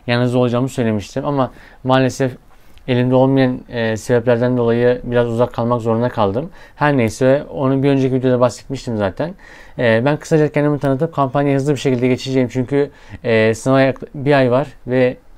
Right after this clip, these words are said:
zamanınızı almak istemiyorum. E, arkadaşlar ben Bünyamin. E, özel eğitim, ke-, alanım özel eğitim. E, şu an Milli Eğitim'de öğretmen olarak bir senedir çalışıyorum.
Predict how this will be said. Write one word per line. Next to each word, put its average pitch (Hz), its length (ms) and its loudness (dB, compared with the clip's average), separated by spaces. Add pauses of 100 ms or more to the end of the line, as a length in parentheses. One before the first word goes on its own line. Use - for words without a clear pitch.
(160)
zamanınızı 127 400 2
almak 127 220 0
istemiyorum. 120 520 -2 (560)
E, 123 100 -2 (300)
arkadaşlar 135 480 0
ben 135 180 2
Bünyamin. 143 440 0 (480)
E, 120 100 -8
özel 139 260 0
eğitim, 139 300 0
ke-, 139 160 -6
alanım 147 360 0
özel 135 240 0
eğitim. 135 340 -2 (400)
E, 107 380 0
şu - 160 -4
an 139 100 2
Milli 139 200 2
Eğitim'de 135 540 2
öğretmen 135 380 0
olarak 123 380 0
bir 123 60 -12
senedir 127 360 0 (100)
çalışıyorum. 123 600 0